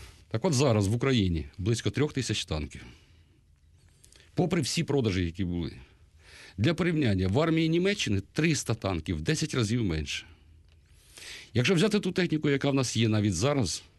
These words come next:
вертольоти, літаки, танки, її з головою достатньо для того, щоб було захистити Крим,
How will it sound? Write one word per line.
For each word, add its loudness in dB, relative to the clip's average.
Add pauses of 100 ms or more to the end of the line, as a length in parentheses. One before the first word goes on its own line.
(440)
вертольоти, 2
літаки, 0 (160)
танки, 0
її 0
з 4
головою 4
достатньо -2
для -2
того, 2
щоб 0
було 2
захистити -2
Крим, 0